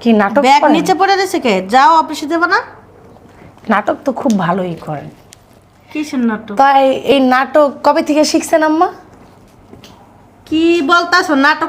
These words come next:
Speaker 2: করতাছি।
Speaker 1: তা নাটক করেন না, নাটক করতেছেন, আবার বলতেছেন নাটক করতেছি।
Speaker 2: কিসের নাটক করলেন?
Speaker 1: ছেলেরে শিখায়া দিতেছেন,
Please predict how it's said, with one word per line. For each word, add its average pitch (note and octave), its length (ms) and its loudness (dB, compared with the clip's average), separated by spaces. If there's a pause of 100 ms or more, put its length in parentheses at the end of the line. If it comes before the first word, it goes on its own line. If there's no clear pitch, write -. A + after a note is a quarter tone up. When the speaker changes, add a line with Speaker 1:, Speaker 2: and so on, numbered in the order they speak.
Speaker 2:
করতাছি। E4 580 -4 (480)
Speaker 1:
তা D4+ 80 2
নাটক D#4+ 440 0
করেন F#4+ 320 4
না, E4 420 0 (680)
নাটক E4+ 420 2
করতেছেন, G#4 460 2
আবার F4+ 200 4
বলতেছেন F#4 400 2
নাটক E4+ 340 2
করতেছি। F4+ 600 0 (1000)
Speaker 2:
কিসের G#4 340 2
নাটক E4 380 0
করলেন? E4 160 0
Speaker 1:
ছেলেরে F4+ 540 4
শিখায়া E4+ 560 4
দিতেছেন, E4 680 0